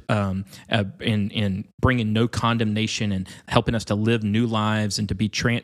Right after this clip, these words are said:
transformed. It's, it's amazing stuff there.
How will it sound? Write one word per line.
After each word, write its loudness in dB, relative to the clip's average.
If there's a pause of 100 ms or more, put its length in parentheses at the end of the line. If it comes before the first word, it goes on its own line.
(120)
transformed. 0
It's, -4
it's -2
amazing 0
stuff -6
there. -14